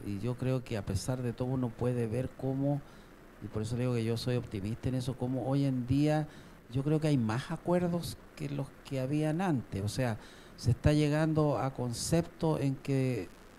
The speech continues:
independiente que sea de un signo o del otro, hay temas que son transversales, que se ve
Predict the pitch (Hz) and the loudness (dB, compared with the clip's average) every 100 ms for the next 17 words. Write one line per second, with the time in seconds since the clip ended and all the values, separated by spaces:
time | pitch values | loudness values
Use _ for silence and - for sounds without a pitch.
0 | - - - 120 120 123 120 143 151 160 | -20 -20 -10 -6 -2 0 2 0 0 -2
1 | 147 143 147 143 143 143 147 147 147 127 | -2 2 4 6 4 2 0 2 4 4
2 | 123 147 - 123 131 - - - - - | 4 2 2 -2 -2 -6 -18 -20 -20 -6
3 | 117 180 185 - 190 190 175 - 151 - | 2 4 4 4 4 4 0 2 2 4
4 | 185 185 180 160 139 117 165 180 185 175 | 4 6 4 6 4 4 4 6 6 6
5 | 147 143 127 127 160 196 120 | 4 6 4 6 6 8 6